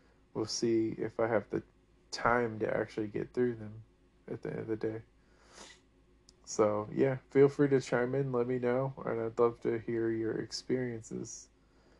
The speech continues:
And with any, with anything new, you know,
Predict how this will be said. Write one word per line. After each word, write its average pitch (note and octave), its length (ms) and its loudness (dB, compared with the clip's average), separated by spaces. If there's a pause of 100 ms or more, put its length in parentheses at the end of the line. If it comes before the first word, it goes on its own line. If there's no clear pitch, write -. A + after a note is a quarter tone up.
(240)
And A2 240 -2
with A2 200 0
any, A#2 300 -2
with C#3 280 4
anything F#3+ 480 6
new, A2+ 420 4
you A#2+ 160 -2
know, A2+ 280 -2